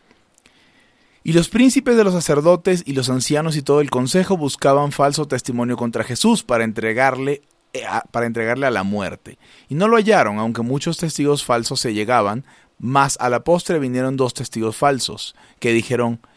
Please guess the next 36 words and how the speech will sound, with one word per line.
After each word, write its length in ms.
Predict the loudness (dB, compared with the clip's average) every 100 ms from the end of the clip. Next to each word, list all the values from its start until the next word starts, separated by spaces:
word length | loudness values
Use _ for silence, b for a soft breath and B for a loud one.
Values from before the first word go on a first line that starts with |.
| b b _
'Este 320 | -2 0 0
dijo, 320 | 0 0 -2
puedo 240 | 0 2 2
derribar 360 | 2 2 2 2
el 100 | 0
templo 300 | -4 -2 0
de 80 | 0
Dios 300 | 0 -2 -2
y 80 | -4
en 80 |
tres 260 | -2 -2 -2
días 340 | -2 -2 -2 -2
reedificarlo.' 760 | -4 -4 -8 -4 -2 -4 -12 b b b b
Y 100 | -2
levantándose 640 | 2 2 2 -2 -2 -2 -4
el 80 |
pontífice 600 | -4 -4 -2 0 0 -2
le 160 | 0 0
dijo, 220 | 0 0
'No 120 | 0
respondes 440 | -2 -2 -4 -2 2
nada. 380 | 2 2 -2 b b b b
¿Qué 140 | 0 2
tes-, 300 | 2 0 -2 -2
qué 160 | 0 0
testifican 640 | -2 -4 -4 -2 0 0
estos 280 | -2 -4 -4
contra 300 | -2 0 -2
ti?' 220 | -2 -8 -12 _ _ _ _
Mas 260 | -2 0 0
Jesús 320 | -4 -4 -4
callaba". 520 | -2 0 0 -4 -12 _
Bueno, 220 | -4 -2
Jesús 280 | -2 -4 0
era 120 | 2 2
inteligente 760 | 0 -4 -4 -4 -2 -2 -2